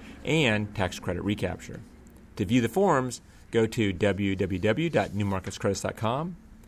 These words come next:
And for assistance with the Kentucky New Market Tax Credit, please contact my partner, Annette Stevenson, in Novogradic's Cleveland office. Now, let's move on to low-income housing tax credit news.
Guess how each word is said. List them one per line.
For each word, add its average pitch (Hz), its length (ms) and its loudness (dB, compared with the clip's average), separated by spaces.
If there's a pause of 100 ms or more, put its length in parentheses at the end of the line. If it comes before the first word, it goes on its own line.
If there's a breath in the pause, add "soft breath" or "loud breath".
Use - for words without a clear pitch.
(340 loud breath)
And 127 140 -6
for 165 120 0
assistance - 720 -2 (220)
with 104 120 -6
the 107 80 -4
Kentucky 120 480 -2
New 107 120 0
Market 113 280 0
Tax 101 240 -4
Credit, 123 360 2 (460 loud breath)
please 147 220 2
contact 135 340 0
my 131 80 2
partner, 107 360 4
Annette 101 220 0
Stevenson, 127 760 0 (580)
in 98 120 -2
Novogradic's 101 480 4
Cleveland 90 440 -2
office. - 480 -8 (1900)
Now, 113 520 6
let's 165 300 -2
move 151 180 2
on 113 320 4
to 104 120 -4
low-income 104 420 2
housing 92 220 -2
tax 87 240 -2
credit 92 200 -6
news. - 440 -10